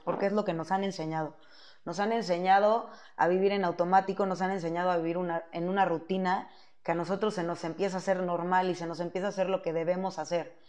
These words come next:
Entonces empezamos a formar todo un libro de creencias que le ponemos el deber ser,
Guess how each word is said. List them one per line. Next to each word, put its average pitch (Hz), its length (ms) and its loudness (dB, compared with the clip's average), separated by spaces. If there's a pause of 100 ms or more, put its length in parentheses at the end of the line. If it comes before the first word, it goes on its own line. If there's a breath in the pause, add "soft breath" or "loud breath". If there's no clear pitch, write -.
(580 soft breath)
Entonces 185 320 -2
empezamos 190 460 2
a 180 80 0
formar 190 400 2
todo 190 280 6
un 190 400 -2
libro 190 240 4
de 180 140 4
creencias 180 560 0
que - 240 -2
le 170 100 2
ponemos 175 460 -2
el 160 160 -2
deber 170 300 0
ser, 165 360 -2